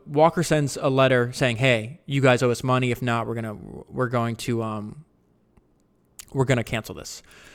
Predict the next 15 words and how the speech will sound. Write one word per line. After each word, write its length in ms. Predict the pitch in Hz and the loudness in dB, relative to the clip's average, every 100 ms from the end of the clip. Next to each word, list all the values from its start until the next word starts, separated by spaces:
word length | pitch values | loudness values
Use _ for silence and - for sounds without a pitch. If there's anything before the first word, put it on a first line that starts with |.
| - | -6
So 140 | 135 | -4
he 280 | - 165 196 | 0 6 6
writes 560 | 165 139 123 120 - - | 8 8 6 2 -4 -2
a 80 | 139 | -2
letter 480 | 123 135 120 117 135 - | 6 6 6 0 -6 -12
to 100 | - | -4
Cornelius's 760 | - 135 135 139 123 127 120 | 0 2 2 2 0 -2 -8
Vanderbilt's 600 | 120 131 131 123 120 - | 0 4 4 4 2 0
company 420 | - 135 123 117 | 0 0 0 -2
that 340 | 117 107 - 135 | -4 -6 -10 -8
Cornelius 480 | - 135 143 135 127 | -4 -2 0 -2 -4
is 80 | |
in 100 | 120 | -10
control 340 | 110 - 117 107 | -12 -10 -8 -10
of. 160 | - | -16